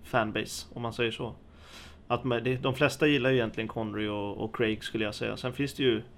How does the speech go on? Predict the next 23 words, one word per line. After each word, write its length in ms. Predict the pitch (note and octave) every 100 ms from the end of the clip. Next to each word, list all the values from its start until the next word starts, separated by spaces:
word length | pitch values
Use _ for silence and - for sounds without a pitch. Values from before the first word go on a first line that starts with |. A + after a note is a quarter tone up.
| -
många 320 | - D3+ D3+
som 140 | C#3+ C3+
verkligen 380 | C#3+ B2 C#3+ C3
försvarar 360 | B2 B2 A#2
Moore 400 | A2+ A2 G#2 G2
och 140 | G2+ G#2 -
må-, 260 | C3 C3+ A#2+
några 260 | C3 A#2+
som 120 | A2+
försvarar 340 | B2 A#2+ A#2+ A2+
Lazenby 400 | G#2+ G#2 A2+ G#2+
och 60 |
Dalton 460 | G2+ G2+ G#2 - G2+
och 140 | G2+ - - -
vissa 220 | - C3+ C3+
gillar 220 | B2 A#2+
Brosnan, 460 | A2 G#2 - G#2+
så 100 | G#2
att 200 | A2+ - - - - - - -
det 80 | C3
är 100 | C#3
ju 140 | C#3
intressant 580 | C3+ D3 C3+ C#3 A2